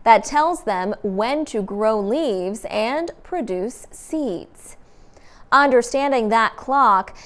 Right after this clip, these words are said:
may help scientists develop crops to feed a growing population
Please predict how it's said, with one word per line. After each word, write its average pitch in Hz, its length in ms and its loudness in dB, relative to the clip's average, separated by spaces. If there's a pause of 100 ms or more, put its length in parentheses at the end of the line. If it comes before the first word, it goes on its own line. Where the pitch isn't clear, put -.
(160)
may 262 300 2
help 262 420 -4
scientists 269 1000 -6
develop 220 640 -2
crops - 680 -2 (280)
to 285 180 0
feed 311 560 -4
a 233 140 0
growing 233 640 -4
population 262 1120 -4